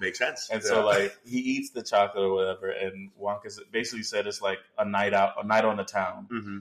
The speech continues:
Speaker 2: or something like that. So it's just like, it just slowly but surely gets him drunk.
Speaker 1: Yeah,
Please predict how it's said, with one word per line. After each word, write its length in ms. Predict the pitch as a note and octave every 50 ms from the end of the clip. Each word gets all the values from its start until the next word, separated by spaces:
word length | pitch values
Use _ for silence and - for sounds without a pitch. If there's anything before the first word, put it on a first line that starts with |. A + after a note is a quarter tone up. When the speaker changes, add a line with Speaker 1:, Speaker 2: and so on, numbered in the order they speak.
| G2+ _ -
Speaker 2:
or 40 | G2+
something 260 | - G#2 G2 G2 G2
like 100 | F#2+ F#2+ G2
that. 120 | G2 G2
So 140 | - A2 G#2
it's 80 | G2+ G#2
just 160 | G#2 - -
like, 160 | G2+ G2 F#2+ -
it 100 | G#2+ G#2+
just 240 | G#2 A2 G#2 - - _ _ _ _
slowly 520 | - - - - B2+ B2+ B2 A#2+ B2 A#2+ A#2
but 140 | A2 G#2
surely 320 | - - - A2 G#2 G#2 G2
gets 260 | G2+ G2+ F#2+ - -
him 140 | G2 G2+ G2
drunk. 220 | G2 G2 F#2+ -
Speaker 1:
Yeah, 60 | B2